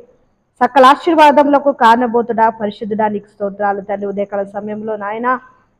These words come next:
ఇదిగో తండ్రి, చక్కటి శ్రేష్టమైన అమూల్యమైనటువంటి మీ మాటలు బట్టి నీకు వందనాలయ్యా. దావీదు ప్రార్థన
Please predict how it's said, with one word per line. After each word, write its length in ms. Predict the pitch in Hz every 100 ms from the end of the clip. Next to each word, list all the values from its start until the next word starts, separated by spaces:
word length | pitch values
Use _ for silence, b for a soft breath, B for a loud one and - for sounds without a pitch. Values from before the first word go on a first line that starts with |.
| _
ఇదిగో 220 | 196 208 214
తండ్రి, 300 | 220 226 226 220
చక్కటి 400 | - 247 226 - _ _ _
శ్రేష్టమైన 600 | 240 269 294 269 262 247
అమూల్యమైనటువంటి 840 | 208 254 285 262 240 233 220 220
మీ 160 | 220 247
మాటలు 380 | 254 285 302
బట్టి 240 | 262 240 269
నీకు 240 | 247 247
వందనాలయ్యా. 680 | 202 196 208 202 208 214 208 - _ _ -
దావీదు 360 | 208 220 233 220
ప్రార్థన 460 | 196 208 220 226